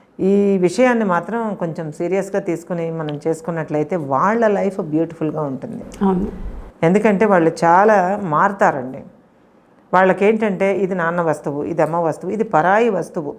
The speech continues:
Speaker 1: మంది కాదు, చెప్పి తీసుకోవాలి, చెప్తే వాళ్ళే ఇస్తారు, అడిగితే వాళ్ళే ఇస్తారు అనే పద్ధతి అలవాటు చేయాలి. నెక్స్ట్ ఏంటంటే వాళ్ళు, వాళ్ళ స్నేహాల గురించి కూడా మీరు రెగ్యులర్ టచ్లో ఉండడం. దీనివల్ల ఏంటంటే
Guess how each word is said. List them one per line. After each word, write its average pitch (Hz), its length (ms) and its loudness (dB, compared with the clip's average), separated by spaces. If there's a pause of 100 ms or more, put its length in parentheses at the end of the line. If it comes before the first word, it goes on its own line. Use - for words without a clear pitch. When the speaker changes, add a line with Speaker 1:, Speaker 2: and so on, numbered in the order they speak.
(100)
Speaker 1:
మంది 156 160 -6
కాదు, 135 280 -6 (640)
చెప్పి 226 240 0
తీసుకోవాలి, 143 680 -2 (800)
చెప్తే 226 300 2
వాళ్ళే 170 340 2
ఇస్తారు, - 380 -8 (320)
అడిగితే 214 420 2
వాళ్ళే 180 320 2
ఇస్తారు - 380 -10 (960)
అనే 190 200 2
పద్ధతి 202 360 -2
అలవాటు 175 380 0
చేయాలి. 143 380 -6 (200)
నెక్స్ట్ 170 380 -4
ఏంటంటే 208 400 0
వాళ్ళు, 185 300 -2
వాళ్ళ 175 320 0
స్నేహాల 208 520 -2
గురించి 190 260 -6
కూడా 196 220 -2
మీరు 208 360 -4 (360)
రెగ్యులర్ 185 540 2
టచ్లో 202 360 -2
ఉండడం. 151 380 -6 (760)
దీనివల్ల 208 400 4
ఏంటంటే 196 680 0